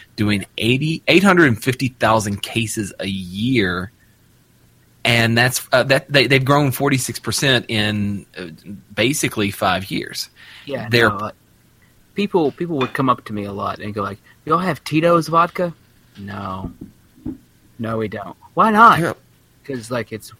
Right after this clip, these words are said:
Speaker 2: one in every five hundred. But still.
Speaker 1: <laughs> They're, like, so, I mean, they're, they're, they try to pretend that they're small, even though they're, they're this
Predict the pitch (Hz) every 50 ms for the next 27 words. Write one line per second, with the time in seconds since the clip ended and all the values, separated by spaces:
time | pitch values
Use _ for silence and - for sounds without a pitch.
0 | _ _ _ _ 113 107 107 110 110 107 104 107 107 107 101 104 101 95 92 92
1 | _ - - - - 98 98 - - 101 98 92 92 95 92 - _ _ _ -
2 | 120 113 104 _ _ - - - 175 175 147 101 90 104 - _ _ _ _ _
3 | _ - 131 110 - - _ _ _ _ _ _ _ _ _ _ _ _ _ _
4 | _ _ - - - - _ _ - 135 143 151 147 127 - - - - - -
5 | 147 135 139 143 147 143 139 120 - - 127 127 - 131 139 139 135 135 131 131
6 | 131 123 127 131 123 120 120 113 - - 120 113 110 104 - - - 139 117 123
7 | 135 135 120 - - 123 - - - - 123 117 117 113 110 101 - - 98 101
8 | - - - 110 107 104 98 98 95 78 - 110 104 107 107 101 98 95 95 95
9 | - - - 117 107 101 95 95 98